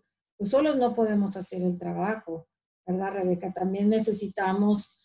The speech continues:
la concientización de, de las familias. Muchas veces las familias no quieren compartir, ah, eh, sus situaciones de, de salud, sus problemas que, le, que ellos están teniendo y viviendo día a día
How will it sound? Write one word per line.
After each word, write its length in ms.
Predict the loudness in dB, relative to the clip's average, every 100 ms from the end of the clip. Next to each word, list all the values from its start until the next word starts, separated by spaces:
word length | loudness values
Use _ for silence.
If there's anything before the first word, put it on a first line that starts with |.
| _ _ _
la 160 | -2 0
concientización 1040 | -4 -2 -4 -6 -6 -4 -2 0 0 0
de, 400 | 0 0 0 -4 -8 _ _ 0
de 100 | 2
las 200 | 2 0
familias. 760 | 0 4 6 6 4 0 -6 -10
Muchas 380 | 0 2 2 2
veces 280 | 2 2
las 220 | 2 0 -4
familias 560 | -4 -2 -2 -4 -4
no 180 | -4 -4
quieren 300 | -6 -8 -10
compartir, 960 | -12 -12 -6 -8 -8 _ 0 2 0 -4 -14 _ _ _ _ _
ah, 640 | -2 2 2 0 -2 -4 -4
eh, 420 | 0 2 2 0 -4
sus 320 | -8 -4 -2
situaciones 840 | -2 -2 -4 0 2 4 2 0
de, 320 | 0 0 0 -2
de 140 | -4
salud, 480 | 0 2 4 4 2
sus 160 | -4 -20 _
problemas 680 | -2 2 2 2 0 -4 -6
que, 140 | -6
le, 320 | -2 0 -2 -8 _
que 160 | 0
ellos 260 | 0 0 -6
están 580 | -10 -2 0 2 -2 -6 _ _ _ _
teniendo 680 | 0 2 2 0 -2 0 0
y 120 | 0
viviendo 540 | 0 0 -2 0 -2
día 200 | -2 -2
a 40 | 0
día 460 | 0 0 0 -4